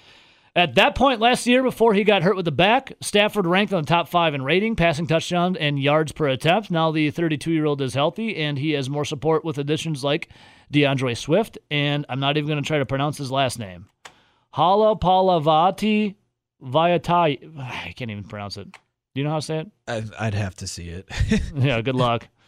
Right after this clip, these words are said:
Speaker 1: Uh, so he's got some additions right there. And don't forget Quintez Cephas. So the Lions had a winning record from two thousand eleven to twenty seventeen before they replaced Jim Caldwell with Matt Patricia. Matt Patricia is a douche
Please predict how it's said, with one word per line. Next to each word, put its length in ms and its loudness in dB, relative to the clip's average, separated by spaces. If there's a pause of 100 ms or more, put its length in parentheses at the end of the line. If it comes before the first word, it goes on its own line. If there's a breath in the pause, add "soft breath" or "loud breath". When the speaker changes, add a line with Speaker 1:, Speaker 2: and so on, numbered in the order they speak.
(400)
Speaker 1:
Uh, 360 2
so 140 0
he's 140 4
got 160 4
some 140 -2
additions 340 0
right 180 0
there. 300 0
And 140 -4
don't 160 -2
forget 360 -2
Quintez 600 -6
Cephas. 720 -12 (300)
So 100 0
the 80 2
Lions 340 4
had 100 2
a 80 2
winning 260 -2
record 320 -2
from 100 -10
two 120 -8
thousand 320 2
eleven 300 0
to 80 -10
twenty 180 -2
seventeen 420 -4
before 200 -6
they 80 -2
replaced 440 -2
Jim 140 -6
Caldwell 600 2
with 180 -4
Matt 200 -4
Patricia. 540 0
Matt 180 -6
Patricia 360 -8
is 200 -10
a 120 -20
douche 420 -2